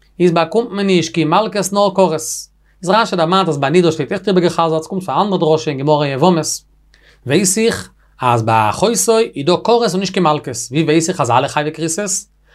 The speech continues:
דער תירוץ איז, איינע פון די י"ג מידות, האט נישט רשות ביין איז, כל דבר שהוא בכלל,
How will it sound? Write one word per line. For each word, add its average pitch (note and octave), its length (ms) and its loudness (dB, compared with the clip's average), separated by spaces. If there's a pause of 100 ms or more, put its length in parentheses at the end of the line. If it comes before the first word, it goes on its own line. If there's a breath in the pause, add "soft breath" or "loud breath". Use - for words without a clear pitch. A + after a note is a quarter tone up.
(160 soft breath)
דער G#2+ 60 -8
תירוץ E3+ 340 0
איז, F#3+ 160 2
איינע F#3+ 240 0
פון F#3 180 0
די D#3+ 60 4
י"ג D#3 360 2
מידות, F#3 320 2
האט - 120 -2
נישט F3+ 140 2
רשות E3 300 0
ביין D#3+ 240 2
איז, G3 280 0 (440 soft breath)
כל G3+ 320 2
דבר G3 200 4
שהוא F#3+ 180 0
בכלל, F3+ 440 0